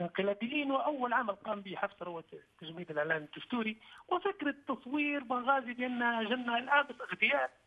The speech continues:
وأولى بس اغتيال، والاغتيالات ما زالت في بنغازي، والتصفيات ما زالت في بنغازي،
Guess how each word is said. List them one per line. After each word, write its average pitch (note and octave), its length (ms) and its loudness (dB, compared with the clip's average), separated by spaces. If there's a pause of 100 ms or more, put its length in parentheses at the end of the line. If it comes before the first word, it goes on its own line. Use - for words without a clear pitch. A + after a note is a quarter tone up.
(580)
وأولى D4 400 2
بس A#3 180 -10
اغتيال، A#3+ 500 -4 (480)
والاغتيالات C#4 600 0
ما A#3+ 80 -2
زالت A#3+ 220 0
في A3 80 -6
بنغازي، A#3 520 0
والتصفيات B3+ 760 0
ما G#3 100 -2
زالت G#3+ 280 0
في G3+ 140 -6
بنغازي، G3+ 640 0